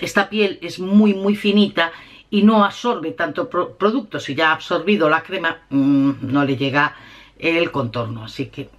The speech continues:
no os olvidéis, no hagáis como yo. Bueno, como prebase y como la propia base, porque no voy a poner, eh, nada más, voy a utilizar la Just Fit Skin de Belle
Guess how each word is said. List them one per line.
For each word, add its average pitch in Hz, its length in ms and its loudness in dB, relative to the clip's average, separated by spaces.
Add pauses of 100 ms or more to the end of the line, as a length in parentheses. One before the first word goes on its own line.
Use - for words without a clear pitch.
(300)
no 180 200 0
os - 160 -4
olvidéis, 120 480 -10
no 151 100 -4
hagáis 123 260 -8
como 117 200 -10
yo. - 180 -16 (1300)
Bueno, 226 260 2
como 254 280 4
prebase 277 640 0 (920)
y 240 180 0
como 240 280 4
la 226 180 0
propia 269 360 -2
base, 285 400 -2 (160)
porque - 240 -6
no 240 160 4
voy 214 180 2
a 196 140 -2
poner, 185 320 -4 (120)
eh, 170 180 -2
nada 165 240 0
más, 277 380 0 (540)
voy 294 200 6
a 302 40 4
utilizar 277 800 0
la 233 340 0 (100)
Just 214 220 -4
Fit 262 380 -2 (880)
Skin 247 500 4 (540)
de 196 560 4
Belle 220 360 0